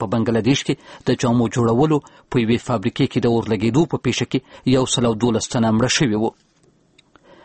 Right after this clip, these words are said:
د عراق امنیتي ځواکونه د سلیمان بیګ د ښارګوټي د نیولو لپاره له سني قبایلو سره په جګړه بوخت دي. دا ښارګوټی نږدې یو سل او شپېته کیلومتره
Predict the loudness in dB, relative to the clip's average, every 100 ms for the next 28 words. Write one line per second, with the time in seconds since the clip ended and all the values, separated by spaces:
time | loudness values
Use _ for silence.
0 | -20 _ _ -6 0 0 2 0 0 0
1 | 2 2 0 0 0 0 0 0 0 2
2 | 2 2 0 -2 -2 -2 0 0 0 2
3 | 2 4 2 2 0 0 0 0 0 -2
4 | 0 0 2 0 0 -2 -2 0 0 -2
5 | -4 -4 -4 -6 _ -20 -18 -4 -2 0
6 | -2 0 0 2 2 2 2 2 0 0
7 | -2 -2 -4 -2 -2 0 0 0 -2